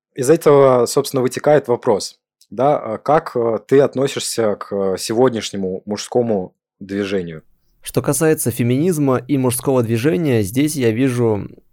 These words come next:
Speaker 2: главное отличие, как ты и сказал, в том, что женщины, да, более эмоциональны, соответственно, они могут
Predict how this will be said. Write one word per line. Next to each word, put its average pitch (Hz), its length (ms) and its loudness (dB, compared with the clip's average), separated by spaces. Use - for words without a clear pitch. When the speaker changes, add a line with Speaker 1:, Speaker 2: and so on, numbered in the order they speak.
Speaker 2:
главное 123 560 0
отличие, 127 520 0
как - 200 -14
ты 127 80 2
и - 20 -2
сказал, 123 400 2
в - 80 -6
том, 110 140 -4
что 107 260 -4
женщины, 117 400 -2
да, 110 180 2
более 113 320 2
эмоциональны, 113 720 0
соответственно, 110 640 -4
они 110 200 -2
могут 113 380 -2